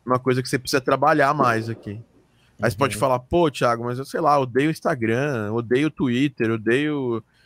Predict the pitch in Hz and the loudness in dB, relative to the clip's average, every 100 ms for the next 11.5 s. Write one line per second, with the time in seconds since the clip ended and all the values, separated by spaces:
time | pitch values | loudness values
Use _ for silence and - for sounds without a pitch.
0 | _ - 107 107 110 - - 120 123 139 | _ -2 2 2 0 -4 -2 2 4 4
1 | 123 110 123 120 123 123 120 113 123 127 | 2 -2 -4 -4 -6 -4 0 2 2 -2
2 | - _ _ - - - - _ - 123 | -12 _ _ -20 -20 -20 -20 _ 0 4
3 | 127 127 117 _ _ _ _ - 156 190 | 6 4 0 _ _ _ _ 0 0 2
4 | 147 170 196 147 104 117 117 - 110 113 | 2 2 -2 -6 -8 -8 -8 -12 -8 -6
5 | - 117 113 110 110 113 107 107 104 107 | -4 -2 0 0 0 0 0 0 0 -2
6 | - 104 104 170 - - 147 113 117 _ | -6 -6 -4 -4 -6 -4 -2 -2 -6 _
7 | _ - _ - 107 104 127 131 143 135 | _ -20 _ -2 0 2 0 2 0 0
8 | 143 147 147 240 - 240 - 113 - 107 | 2 2 0 -6 -2 -2 -2 -6 -4 -2
9 | 120 117 127 123 - 143 135 131 131 - | 0 0 -2 -6 -4 0 0 0 -4 -4
10 | 175 156 190 285 _ _ _ _ _ - | -2 0 0 -4 _ _ _ _ _ -2
11 | 123 123 123 127 | 2 4 4 2